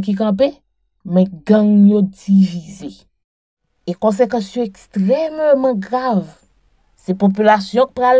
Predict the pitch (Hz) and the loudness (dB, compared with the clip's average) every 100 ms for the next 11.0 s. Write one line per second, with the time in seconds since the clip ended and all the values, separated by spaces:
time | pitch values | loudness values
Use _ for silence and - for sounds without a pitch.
0 | 254 262 240 214 226 - 226 196 220 226 | 2 2 2 -2 -8 -10 -14 -8 -4 -4
1 | 330 - _ _ _ _ _ _ _ _ | -4 -10 _ _ _ _ _ _ _ _
2 | _ 208 190 190 196 196 220 220 208 247 | _ 2 2 4 4 2 4 4 4 4
3 | 247 226 247 240 233 247 240 226 208 - | 2 0 -2 -2 0 -2 -2 -6 -10 -8
4 | 220 196 226 202 214 190 190 196 202 196 | -8 -4 -4 -2 -2 -2 0 0 0 2
5 | 262 247 - - _ - 202 190 247 233 | 0 0 -4 -20 _ -10 -10 -2 0 0
6 | 233 208 196 190 - 208 196 175 160 196 | -2 0 0 0 -2 4 4 4 2 2
7 | 190 - _ _ _ - 196 180 165 175 | 2 -4 _ _ _ -6 -2 -2 -2 0
8 | 180 190 - 196 _ _ _ - - 220 | 0 0 -6 -8 _ _ _ -20 -4 2
9 | 202 156 - 180 180 - _ _ _ _ | 2 0 -8 -14 -14 -16 _ _ _ _
10 | _ - - 359 311 - 247 233 233 226 | _ -8 -2 -2 -4 -2 2 4 4 2